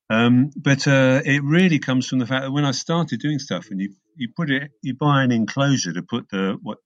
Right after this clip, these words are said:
circuit in that you made, you have to drill the holes out. And I don't have a, a pillar drill or any of that stuff. It was all, like, handheld Dremel, just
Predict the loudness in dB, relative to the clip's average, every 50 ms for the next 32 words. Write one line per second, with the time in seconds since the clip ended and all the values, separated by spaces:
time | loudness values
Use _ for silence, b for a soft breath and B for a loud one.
0 | _ -20 -12 -6 -4 -4 -4 -4 -4 -6 -6 -6 -8 -8 -8 -8 -6 -6 -4 -4
1 | -6 -6 -10 -12 _ _ _ _ _ _ _ _ _ _ _ -2 0 2 2 2
2 | 2 -2 -4 -2 0 2 4 4 6 6 4 4 2 2 0 0 -2 0 0 0
3 | -2 -4 -4 -6 -6 -6 -6 -8 -10 -12 _ _ _ _ -6 -2 0 0 0 0
4 | 0 0 -2 -2 -4 -4 -4 -2 -2 -2 -2 -2 -4 -6 -8 -10 -16 -12 -8 -6
5 | -4 -2 -2 -4 -4 -6 -8 -8 -8 -8 -8 -8 -6 -6 -6 -6 -8 -8 -10 -12
6 | -14 -12 -12 -12 -12 -12 -12 -8 -6 -4 -2 0 0 0 0 -2 -2 -4 -6 -6
7 | -4 -2 0 2 2 2 0 0 -2 -2 -2 -4 -6 -6 -4 -2 0 0 0 -2
8 | -4 -10 -14 _ _ _ _ _ _ _ _ _ _ _ -8 -6 -6 -6 -6 -8
9 | -12